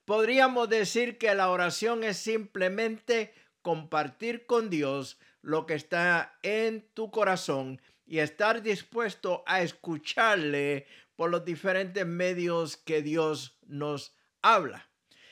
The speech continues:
La oración, entonces, es una conversación íntima con Dios. Es compartir con Dios de forma íntima y natural,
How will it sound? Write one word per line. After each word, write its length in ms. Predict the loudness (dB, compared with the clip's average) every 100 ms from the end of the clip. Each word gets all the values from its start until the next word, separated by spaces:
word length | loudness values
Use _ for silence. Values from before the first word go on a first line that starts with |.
| _
La 260 | -2 4 6
oración, 480 | 6 4 2 0 2
entonces, 760 | -2 0 -2 0 -2 -2 -2 -4
es 200 | -6 -4
una 280 | -2 -2
conversación 1160 | -2 -4 -2 -2 -2 -4 -6 -6 0 0 0 -4 -16 _ _ _
íntima 920 | 0 0 -2 -10 -8 -2 0 0 -2 _
con 240 | 0 0 -2
Dios. 420 | -10 -12 -18 -20 _ _ _
Es 300 | -4 -2 -2
compartir 800 | -4 -4 -4 -2 -2 -4 -8 -6
con 220 | -6 -6
Dios 420 | -2 0 0 -2
de 140 | -6 -6
forma 600 | -4 -4 -2 -4 -4 -8 _ _ _
íntima 1000 | -4 -4 -4 -10 -6 -4 -2 0 -2 -4 -6
y 160 | -6
natural, 800 | -4 -6 -6 -2 2 2 0 -4